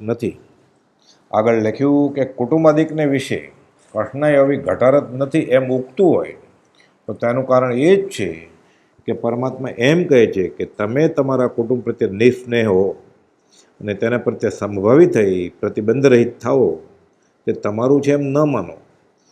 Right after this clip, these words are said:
અને પ્રારબ્ધ યોગને લીધે એમ મનાય છે તે ટાળવા આ કઠણાઈ મેં મોકલી છે.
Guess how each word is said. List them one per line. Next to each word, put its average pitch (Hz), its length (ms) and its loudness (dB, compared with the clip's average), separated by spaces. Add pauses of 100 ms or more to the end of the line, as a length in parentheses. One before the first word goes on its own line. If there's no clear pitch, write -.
(200)
અને 101 120 -8
પ્રારબ્ધ 107 580 0
યોગને 113 340 2
લીધે 101 220 2
એમ 101 200 -2
મનાય 139 300 -2
છે 85 360 -4
તે - 420 -6
ટાળવા 104 500 -4
આ 117 320 -4
કઠણાઈ 107 480 -4
મેં 95 220 -8
મોકલી 87 300 -6
છે. - 380 -18